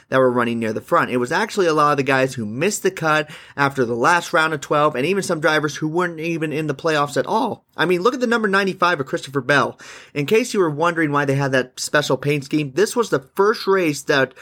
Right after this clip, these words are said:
Levine Family Racing ran back in two thousand eleven. They only ran six races that year, and this was the exact, uh, paint scheme that they had. How about that to get a third place finish for that number ninety-five team?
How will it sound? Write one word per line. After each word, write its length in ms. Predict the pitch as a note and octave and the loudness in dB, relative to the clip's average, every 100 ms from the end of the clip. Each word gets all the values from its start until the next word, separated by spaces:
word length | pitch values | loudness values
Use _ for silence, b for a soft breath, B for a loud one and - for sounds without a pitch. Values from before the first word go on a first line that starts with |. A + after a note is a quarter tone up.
| B | B
Levine 380 | C3 B2+ E3+ F3+ | -2 2 2 0
Family 340 | D3 E3 D#3+ C#3 | -2 -2 0 2
Racing 560 | D3 C#3+ C#3 B2 A#2+ b b | 2 2 0 -4 -6 b b
ran 540 | A#2 E3 D3 B2 B2 b - | 0 2 2 2 -2 b 0
back 200 | C3 C3 | 0 0
in 100 | A#2+ | -10
two 200 | - F#3+ | -6 -2
thousand 340 | F#3 E3+ C#3+ | 0 0 2
eleven. 280 | C#3 C3+ A2+ | 2 2 0
They 100 | A#2 | -2
only 160 | F3 E3+ | -2 -2
ran 240 | D3 B2 | -2 -2
six 440 | - - G#3 - | -4 -2 -2 0
races 420 | D#3+ E3 - B2+ A#2+ | 0 0 -2 -4 -2
that 220 | A#2 G#2 | 0 0
year, 340 | A#2+ A#2 A#2+ B B | 2 2 0 B B
and 200 | A2+ A#2 | -6 0
this 220 | E3 F#3+ | 0 0
was 120 | F3 C#3+ | -2 0
the 120 | D3 | 0
exact, 480 | B2 C#3 C#3 C3+ - B B | 0 0 0 -2 -10 B B
uh, 240 | A#2 A#2 | -2 -2
paint 280 | A2 F3 E3 | 0 -2 -2
scheme 220 | - D3 | -2 0
that 120 | B2+ A2+ | 0 -2
they 100 | A#2 | -2
had. 420 | C#3 D3 B2 - B | 0 2 2 -2 B
How 300 | - G3+ D#4 | -10 -4 0
about 320 | B3 G3+ F3 E3 | 0 0 0 2
that 200 | D#3 D3 | 0 0
to 60 | |
get 160 | B2+ A#2+ | 0 0
a 80 | - | 0
third 300 | - F3+ F3 | 0 0 0
place 260 | D#3+ C#3+ | 0 0
finish 240 | D3+ C3+ A2 | -2 -6 -2
for 80 | B2+ | 0
that 140 | A#2 | 0
number 200 | A#2+ A#2 | -2 -4
ninety-five 540 | A2+ A2 G#2+ G#2+ G#2 | -4 -4 -4 -4 -4
team? 280 | - G#2+ G#2+ | -6 -8 -8